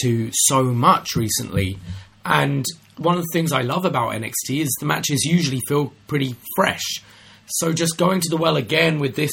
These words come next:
one, um, I like the story with just Dane constantly targeting the ribs of Priest. Um, but I, I prefer these two against smaller guys,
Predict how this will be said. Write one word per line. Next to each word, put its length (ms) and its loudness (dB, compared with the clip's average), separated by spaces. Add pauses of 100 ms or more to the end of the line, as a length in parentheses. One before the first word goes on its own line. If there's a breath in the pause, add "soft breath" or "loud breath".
one, 320 -4 (480 loud breath)
um, 560 2 (100)
I 80 4
like 220 4
the 80 0
story 500 4
with 200 2 (200)
just 320 -2
Dane 400 2
constantly 720 -2 (300 loud breath)
targeting 560 2
the 80 0
ribs 360 2 (200)
of 400 -2
Priest. 480 -4 (500 soft breath)
Um, 480 4 (680)
but 300 2 (360)
I, 280 2
I 60 6
prefer 320 -2
these 320 0
two 120 4
against 340 -2
smaller 340 -2
guys, 300 -4